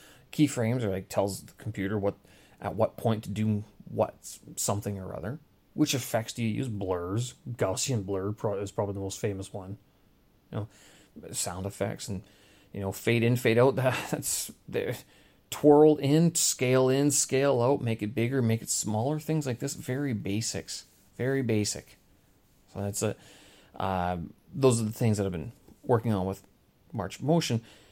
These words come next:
But, uh, well, sorry, no, those aren't the things I've been mainly m-, working on with March Motion, because with March Motion, I've been doing a lot of animation,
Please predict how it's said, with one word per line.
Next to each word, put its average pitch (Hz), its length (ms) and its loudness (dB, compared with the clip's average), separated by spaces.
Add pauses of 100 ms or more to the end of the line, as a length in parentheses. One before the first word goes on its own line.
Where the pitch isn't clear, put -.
(120)
But, 123 420 2
uh, 113 120 4
well, 95 420 -4
sorry, 95 260 -8 (100)
no, 104 300 0
those 107 300 -2
aren't 175 220 4
the 156 60 -4
things 113 280 2
I've 101 140 -4
been 101 220 -6
mainly 143 300 6
m-, 107 220 6
working 104 360 0
on 82 180 -8
with - 160 -10
March 87 240 -6
Motion, 101 300 -8
because 113 260 -12
with - 160 -14
March 127 240 -2
Motion, 147 420 2 (720)
I've 104 140 0
been 104 120 2
doing 110 220 2
a 104 60 2
lot 101 280 2
of 101 200 -4 (300)
animation, 107 720 2